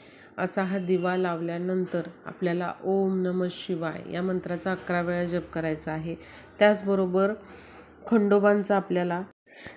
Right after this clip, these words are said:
नामस्मरण करायचं आहे आणि अन्नपूर्णा देवीचं देखील आपल्याला जप करायचा आहे. ओम अन्नपूर्णा देवे नमः या मंत्राचा जप आपल्याला अकरा वेळा करायचा आहे हात जोडून आणि आपल्या घरामध्ये सुख, समृद्धी, वैभव यावी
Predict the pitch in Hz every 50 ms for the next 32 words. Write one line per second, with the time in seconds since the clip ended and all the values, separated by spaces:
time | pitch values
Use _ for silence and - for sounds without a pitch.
0 | - - 196 190 190 180 180 180 190 190 190 - 208 196 202 202 208 196 202 196
1 | 180 180 175 170 175 - 175 175 175 165 160 165 - 170 180 180 - 185 196 196
2 | 196 196 196 190 175 180 170 175 175 170 175 170 160 165 165 - - 180 170 170
3 | 160 160 - - 165 170 160 - - 156 160 180 190 180 185 180 - - - 160
4 | 151 147 143 143 - 156 156 - - 175 175 180 180 - - - 175 175 175 175
5 | 165 - 170 165 170 170 165 165 165 160 160 156 156 165 160 160 160 160 160 156
6 | 147 147 147 - - - - - - - - - - - - 180 180 180 180 170
7 | 165 170 170 170 160 165 175 165 165 180 185 180 - 160 156 - 170 160 165 170
8 | 160 - - - 160 156 156 156 156 156 - - 165 156 147 147 147 - 175 170
9 | 185 - - - - - 160 147 156 170 175 - - - - - - - - -
10 | 185 180 175 165 160 - 180 170 165 165 170 175 185 190 - - - - - -
11 | 160 170 170 175 170 - 185 175 156 165 175 180 170 175 180 185 185 175 170 170
12 | 180 180 - - 196 - - 196 196 196 196 - - 185 170 170 165 160 170 160
13 | 156 - 175 180 175 170 170 165 160 160 160 165 190 202 208 202 190 175 165 170
14 | 165 165